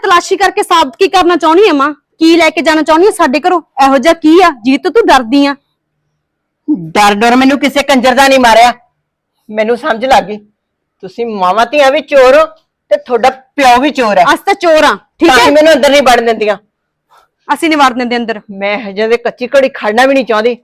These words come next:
Speaker 1: ਆਏ ਕਾਹਤੋਂ
Speaker 2: ਪਰ ਤੂੰ
Speaker 1: ਸੀ?
Speaker 2: ਇੱਕ ਗੱਲ ਯਾਦ ਰੱਖੀ, ਆਪਦੀ ਧੀ ਦੀ ਸ਼ਕਲ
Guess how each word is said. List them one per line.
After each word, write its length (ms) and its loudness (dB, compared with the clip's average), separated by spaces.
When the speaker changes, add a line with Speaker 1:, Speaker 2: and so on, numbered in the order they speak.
Speaker 1:
ਆਏ 160 2
ਕਾਹਤੋਂ 260 0
Speaker 2:
ਪਰ 60 -2
ਤੂੰ 100 0
Speaker 1:
ਸੀ? 60 2
Speaker 2:
ਇੱਕ 120 -6
ਗੱਲ 220 2
ਯਾਦ 360 2
ਰੱਖੀ, 300 -6
ਆਪਦੀ 340 -8
ਧੀ 200 -8
ਦੀ 100 -8
ਸ਼ਕਲ 380 -6